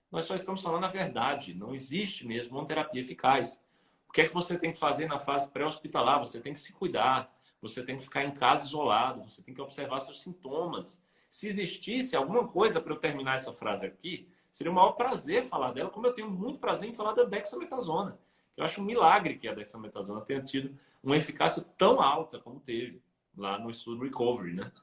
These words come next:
Então, é, é, existe uma diferença entre as pessoas que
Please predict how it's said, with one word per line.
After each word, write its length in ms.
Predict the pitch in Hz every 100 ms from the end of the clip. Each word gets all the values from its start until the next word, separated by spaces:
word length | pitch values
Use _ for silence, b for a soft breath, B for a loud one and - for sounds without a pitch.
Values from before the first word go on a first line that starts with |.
| b b b b -
Então, 500 | 131 202 208 131 98 - -
é, 520 | 127 127 127 123 - _
é, 160 | 147 147 175
existe 280 | 165 -
uma 120 | 226 202
diferença 680 | - 220 160 139 135 -
entre 220 | 110 113 127
as 80 |
pessoas 340 | - 131 151 -
que 200 | -